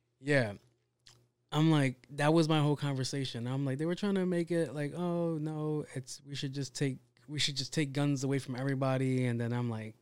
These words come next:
"That's stupid. Like, we, we've seen history when that happens." Shit. If that's the case, look at London. London has no guns in the street, but they have the highest stabbing rating.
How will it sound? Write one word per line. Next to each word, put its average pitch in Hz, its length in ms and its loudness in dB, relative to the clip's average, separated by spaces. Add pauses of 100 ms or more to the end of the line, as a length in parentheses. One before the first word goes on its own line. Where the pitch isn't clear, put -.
(180)
"That's 117 200 -8
stupid. 107 420 -10 (360)
Like, 110 300 -16
we, 120 240 0
we've 123 200 -2
seen 127 240 2
history 113 360 -4
when 110 160 -4
that 110 140 -4
happens." 113 420 -8 (760)
Shit. 127 500 0 (360)
If 117 100 -14
that's 139 200 2
the 147 80 4
case, 131 300 2
look 131 160 0
at 131 80 2
London. 110 440 0
London 131 400 4
has 123 220 4
no 131 160 2
guns 135 280 2
in 139 80 4
the 139 60 2
street, 135 220 -2
but 117 100 0
they 117 60 0
have 117 160 0
the 117 80 -2
highest 120 400 0
stabbing 120 380 -2
rating. 104 340 -8